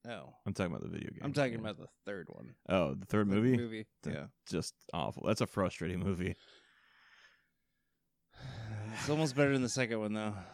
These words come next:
Speaker 1: I mean
Speaker 2: Uh, what is up with them in the second one? They make the stuff into a ice cube and then put it into a donut for the bad guys to eat. Like, what the fuck was that all about?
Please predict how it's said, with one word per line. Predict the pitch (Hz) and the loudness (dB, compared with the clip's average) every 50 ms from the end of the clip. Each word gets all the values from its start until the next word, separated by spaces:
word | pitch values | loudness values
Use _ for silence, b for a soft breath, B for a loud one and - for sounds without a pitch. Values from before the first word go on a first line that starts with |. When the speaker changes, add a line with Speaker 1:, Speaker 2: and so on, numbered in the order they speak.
| B B B B B B B B B B 123 | B B B B B B B B B B -10
Speaker 1:
I | 117 113 | -8 -6
mean | 117 113 113 110 107 107 | -4 -4 -4 -4 -4 -6
Speaker 2:
Uh, | - - - 117 - _ b b b b b b b b b b _ | -8 -10 -12 -12 -14 _ b b b b b b b b b b _
what | 175 233 262 | 4 6 6
is | 254 190 170 | 6 6 6
up | 208 180 | 6 4
with | 180 170 147 | 4 2 2
them | 156 151 151 151 147 - - - | 2 2 2 0 -2 -6 -4 0
in | 131 | 0
the | 135 131 | 2 2
second | - - 151 151 - 147 | 4 2 2 2 2 2
one? | 127 113 104 | 2 2 2
They | 95 101 | 2 2
make | 110 120 123 - | 2 2 0 0
the | - 117 | -2 -4
stuff | - - 127 127 120 - | -2 0 0 0 0 0
into | 123 110 - - 117 113 104 95 92 87 | -2 -2 0 0 0 2 2 2 2 2
a | 90 - _ _ _ _ _ _ _ _ _ _ - _ - | 0 -4 _ _ _ _ _ _ _ _ _ _ -10 _ 2
ice | 113 110 113 110 - | 4 4 4 4 2
cube | - - 120 120 127 127 120 | -2 0 2 4 4 4 4
and | 110 | 2
then | 104 101 | 0 0
put | - - 117 120 | -2 0 0 0
it | 117 | 2
into | 90 107 - 120 | 0 0 2 2
a | 104 | 2
donut | 98 92 98 92 95 104 110 107 - - | 2 2 2 2 4 4 2 0 0 -2
for | - | -4
the | 104 98 | -4 0
bad | 98 95 98 107 110 | 2 2 2 2 2
guys | 117 117 113 - | 0 0 0 -2
to | - - - - | -4 -8 -4 -2
eat. | 117 131 135 - - | 0 0 0 0 -2
Like, | - 117 - | -6 -4 -4
what | 185 - | -2 -2
the | 208 185 | -2 -2
fuck | - - 196 180 - | 4 4 4 4 4
was | 170 131 | 2 2
that | 135 147 147 | 4 4 4
all | 135 110 95 | 4 4 2
about? | 85 85 78 65 71 - | 0 -2 -4 -4 -4 -6